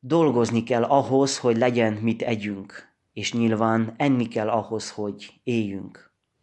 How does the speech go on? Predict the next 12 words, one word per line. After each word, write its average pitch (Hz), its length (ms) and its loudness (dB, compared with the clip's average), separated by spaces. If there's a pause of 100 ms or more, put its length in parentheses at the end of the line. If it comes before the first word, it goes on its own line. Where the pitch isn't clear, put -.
(180)
Ám 139 320 -2
ekkor 196 340 0
se - 140 -2
feledkezzünk 135 680 -2
meg 127 220 -4
arról, 120 680 -2 (420)
tehát 113 480 -4
emlékezzünk 104 760 -4
meg, 110 400 -10 (120)
hogy 135 460 0
ez 170 340 0
sem 120 600 -4